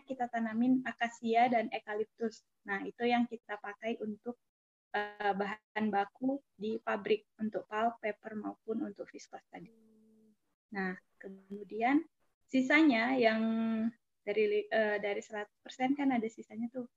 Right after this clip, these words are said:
tiga, empat puluh satu persen ya, dua puluh satu persen dipakai untuk areal hijau atau biasanya dia hutan alami yang memang disarankan oleh pemerintah ataupun diwajibkan untuk kita jaga. Jadi untuk tempat tinggal kayak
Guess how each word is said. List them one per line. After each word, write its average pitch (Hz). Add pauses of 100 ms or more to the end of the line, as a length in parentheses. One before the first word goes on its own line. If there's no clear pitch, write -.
(440)
tiga, 208 (160)
empat 226
puluh 226
satu 220
persen 226
ya, 226 (240)
dua 202
puluh 214
satu 220
persen 254
dipakai 247
untuk 240
areal 226
hijau 226
atau 240 (320)
biasanya 247
dia 269
hutan 262
alami 220 (240)
yang 220
memang 220 (420)
disarankan 233
oleh 220
pemerintah 220
ataupun 226
diwajibkan 220 (400)
untuk 247
kita 233
jaga. 220 (240)
Jadi 226
untuk 233
tempat 214
tinggal 208
kayak 208